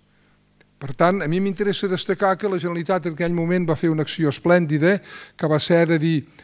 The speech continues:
no entrem en conflicte amb una situació d'aquestes, i en canvi busquem mecanismes per formar els mestres o per millorar l'ensenyament a casa. Una normal nova, i els que ja són mestres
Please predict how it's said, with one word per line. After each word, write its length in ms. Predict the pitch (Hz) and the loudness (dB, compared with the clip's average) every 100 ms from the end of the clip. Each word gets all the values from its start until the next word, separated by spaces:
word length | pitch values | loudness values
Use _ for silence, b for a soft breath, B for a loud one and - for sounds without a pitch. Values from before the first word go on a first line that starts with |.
| B | B
no 80 | 165 | 0
entrem 320 | 180 196 196 | 2 4 4
en 80 | 180 | 2
conflicte 600 | 147 170 - 214 - 147 120 - b b | -2 -2 2 0 0 -2 -2 -6 b b
amb 220 | 147 139 | -4 -2
una 140 | 143 135 | -2 -2
situació 480 | 156 139 147 - 170 | -2 -2 -2 0 0
d'aquestes, 480 | 170 190 180 196 | 0 0 0 -2
i 80 | 170 | -4
en 60 | 175 | 0
canvi 300 | 180 180 190 | 0 2 0
busquem 320 | 165 - 196 | -4 0 0
mecanismes 640 | 180 170 190 185 175 208 202 - | 2 0 2 2 2 0 0 0
per 140 | 175 | 0
formar 380 | - 170 165 180 | 0 0 2 2
els 80 | 170 | 2
mestres 400 | 185 170 196 170 | 0 0 0 0
o 80 | 170 | -2
per 160 | 165 | -2
millorar 400 | 156 170 156 156 151 | -4 -2 0 2 2
l'ensenyament 500 | 151 - 151 147 147 | 0 -4 -2 0 0
a 60 | 147 | 2
casa. 300 | 143 127 110 - B B B | 2 0 -6 -10 B B B
Una 240 | 160 139 | -4 -4
normal 400 | 135 139 147 170 | -4 -4 0 0
nova, 380 | 185 190 175 214 | 4 4 4 2
i 160 | 202 160 | 0 -4
els 80 | - | -2
que 160 | 151 | -2
ja 80 | 139 | 0
són 240 | - 165 180 | 0 -2 0
mestres 480 | 180 - 185 202 | -2 -2 -2 -2